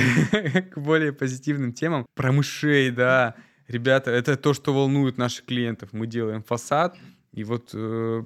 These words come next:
под фасадом там не залезет ли к нам мышь. Ну, мы же строим дома, по сути дела, в лесу. Особенно такой нынешний тренд: деревья, деревья, деревья, дом. И вот он, э, дом с ми-, с утеплением из минеральной ваты. Это и каркасников касается, и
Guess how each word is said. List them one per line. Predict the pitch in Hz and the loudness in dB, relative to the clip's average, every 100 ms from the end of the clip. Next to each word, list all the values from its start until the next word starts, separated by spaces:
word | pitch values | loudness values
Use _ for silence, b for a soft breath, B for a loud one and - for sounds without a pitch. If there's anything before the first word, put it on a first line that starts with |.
| - | -8
под | 127 | -6
фасадом | 127 117 123 120 117 | -6 0 2 2 -2
там | 113 113 123 | -2 -2 0
не | 131 | 0
залезет | 120 127 127 123 113 | 0 2 2 0 -8
ли | 117 | -8
к | |
нам | 117 113 117 131 | -4 -2 0 2
мышь. | 165 190 - b - | 2 0 -4 b -4
Ну, | 143 | -2
мы | 143 | -2
же | 143 | -4
строим | 120 - 139 123 107 | -8 -4 -2 -2 -6
дома, | 107 117 120 113 - _ | -6 -4 -2 -4 -6 _
по | _ | _
сути | - 120 | -14 -10
дела, | 110 98 | -8 -10
в | 98 | -8
лесу. | 123 - 214 247 247 B - | -10 -6 -6 -6 -8 B -14
Особенно | 113 123 120 107 | -8 -6 -6 -8
такой | - - 117 | -14 -12 -8
нынешний | 113 123 117 - 104 | -6 -6 -6 -8 -12
тренд: | - - 160 160 123 | -10 -6 -6 -6 -8
деревья, | 113 117 117 | -8 -6 -6
деревья, | 110 117 113 | -6 -6 -6
деревья, | 107 127 175 - | -6 -8 -8 -10
дом. | - 107 120 110 - b b b - | -12 -2 0 0 -4 b b b -6
И | |
вот | 127 139 | -4 -4
он, | 104 107 110 | -8 -10 -14
э, | 107 107 104 | -12 -10 -10
дом | 107 127 180 156 - - | -4 0 0 -2 -10 -18
с | 110 - | -18 -12
ми-, | 123 117 - | -8 -8 -10
с | 98 - - - | -16 -16 -16 -12
утеплением | 117 - 123 117 110 | -12 -8 -6 -6 -8
из | 107 107 | -10 -12
минеральной | 107 107 110 107 | -10 -10 -10 -8
ваты. | 107 170 185 - b b | -6 -6 -8 -14 b b
Это | 135 - | -6 -6
и | 117 | -6
каркасников | 117 - 175 190 170 151 - | -6 -2 -4 -4 -10 -10 -10
касается, | 131 - 131 127 - 117 | -8 -2 -2 -2 -6 -8
и | 110 107 | -8 -10